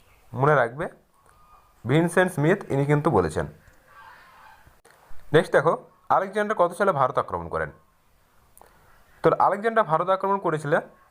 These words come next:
তিনশো ছাব্বিশ খ্রিস্টপূর্বাব্দ, অর্থাৎ বিসি। নেক্সট, কোশ্চেন নম্বর সেভেন দেখো, খুব ইন্টারেস্টিং কোশ্চেন রয়েছে। মুঘল সম্রাট ঔরঙ্গজেব কাকে পাহাড়ি ইঁদুর বলতেন?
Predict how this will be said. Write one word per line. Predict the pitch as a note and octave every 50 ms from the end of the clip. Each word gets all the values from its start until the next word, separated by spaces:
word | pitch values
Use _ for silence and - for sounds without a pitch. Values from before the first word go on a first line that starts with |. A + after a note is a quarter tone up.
| -
তিনশো | G3 G3+ G3+ G3+ - A3 G#3 -
ছাব্বিশ | D#3+ B2 - B2+ D3 G3+ G#3 - - _ _ _ _
খ্রিস্টপূর্বাব্দ, | - - - - - G3 E3 A#2 F#2 D2 D2+ C#2+ C#2+ D2 - - - - _ _ _ _ _ -
অর্থাৎ | A2 A#2 - E3+ F#3 G#3+ - - - _ _ _ _ - B2+ B2+
বিসি। | C#3+ E3 D#3 D#3 - E2+ - - - _ _ _ _ _ _ _ _ _ _ _ _ _ _ - - _ _ _ _ _ _ _ _ _ _ _ _ _ _ _ _ _ _ _ _ _ _ _ _ _ _ _ - - _ - C3+
নেক্সট, | C#3+ D3+ D3+ - - - _ _ _ _ _ _ _ _ _ _ - - _ _ _ _ _ _ _ _ - _ _ _ _ _ _ _ - - _ -
কোশ্চেন | - - E3+ F3 F3 - A#3
নম্বর | A#3+ A3 A#3 - -
সেভেন | E3 D#3 E3+ E3+ C#3+
দেখো, | B2 - F#3 - - - _ _ _ _ _ _ _ _ -
খুব | - G#3+ G#3+ F#3+ D#3+ E3
ইন্টারেস্টিং | E3 E3 F3 F3 F3 F3 F#3+ F3+ F3+
কোশ্চেন | D3 C#3 - E3 D#3
রয়েছে। | C#3 C#3 C#3 - F#3+ A3 - - - - _ _ _ _ -
মুঘল | D3+ F3 F3+ - A#3+ A#3+ A#3 A#3
সম্রাট | - G3 D#3+ B2+ C#3 E3+ F#3 - -
ঔরঙ্গজেব | F3 F#3 G3 G#3 G#3 G#3+ G3+ C#3+ C#3+ D#3 D#3 -
কাকে | E3+ D3+ E3 - - - D#3
পাহাড়ি | E3 E3 F3+ F#3+ F#3+ E3
ইঁদুর | C3+ A2+ B2+ B2 G2+ F2
বলতেন? | E2+ D2+ D#2 E2 D#2+